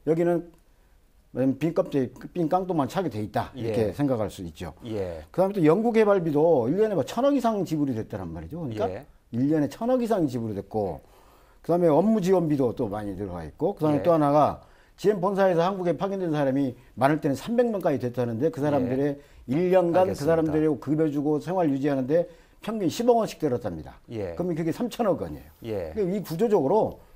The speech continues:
Speaker 1: 본사의 다-, 단물만 쪽쪽 빨아, 빨아먹는 그런 구조가 돼 있기 때문에
Speaker 2: 예.
Speaker 1: 여기는 장기적으로 가면 깡통을 찰 수밖에 없다.
Speaker 2: 예.
Speaker 1: 이게 본사의 미국의 그 다국적 기업 중에 아주 그 이제 또 심하게 하면 해적 기업이라고 하는 그
Speaker 2: 예.
Speaker 1: 그런 건데 그런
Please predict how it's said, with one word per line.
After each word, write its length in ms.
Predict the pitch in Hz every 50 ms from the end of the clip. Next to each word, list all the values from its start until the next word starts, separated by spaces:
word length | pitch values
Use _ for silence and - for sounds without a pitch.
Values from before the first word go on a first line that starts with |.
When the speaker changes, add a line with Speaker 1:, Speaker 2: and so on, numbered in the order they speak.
| - -
Speaker 1:
본사의 340 | - 185 214 226 214 202 143
다-, 200 | - 156 143 131
단물만 400 | - - 175 185 202 190 170 -
쪽쪽 460 | - 156 123 - 175 - - 175 -
빨아, 260 | 208 226 214 208 -
빨아먹는 540 | - 226 214 214 214 202 175 151 156 165 151
그런 200 | 123 143 139 127
구조가 320 | - 123 123 135 131 123 110
돼 120 | - 113
있기 160 | 110 - -
때문에 460 | - 110 95 107 135 185 196 143 - 101
Speaker 2:
예. 300 | 113 107 95 87 90 120 143
Speaker 1:
여기는 440 | 165 196 208 220 226 233 233 233
장기적으로 420 | - 143 165 185 202 185 202 190 175
가면 260 | 147 165 165 175 170
깡통을 600 | 175 220 226 208 208 208 190 185 185 208 208 202
찰 140 | - 190 202
수밖에 280 | - 202 165 - -
없다. 420 | 107 - - 92 85 87 95 98 -
Speaker 2:
예. 280 | 123 113 107 95 92 110
Speaker 1:
이게 280 | 175 220 226 214 165
본사의 500 | 135 165 185 165 180 185 185 185 175 - - - - _
미국의 640 | - 135 147 147 135 165 175 180 165 170 165 143 110
그 240 | 120 139 139 127 113
다국적 440 | - 127 160 151 143 151 170 160 -
기업 200 | 151 151 127 -
중에 300 | - 147 151 147 135 - - - - - -
아주 420 | - - - - 196 143 147 160 147
그 200 | 123 131 117 107 - - - _ _ _ -
이제 160 | 117 117 113
또 120 | - 135 123
심하게 320 | - - 185 185 170 147
하면 160 | 131 117 107
해적 300 | - - 220 240 240 -
기업이라고 420 | - 196 170 151 143 127 107 98 107
하는 320 | 110 107 101 95 92 87
그 100 | 92 117
Speaker 2:
예. 80 | 113 98
Speaker 1:
그런 220 | 117 120 110 107 98
건데 320 | 87 82 110 151 196 214 - - - - -
그런 300 | - 156 170 170 135 -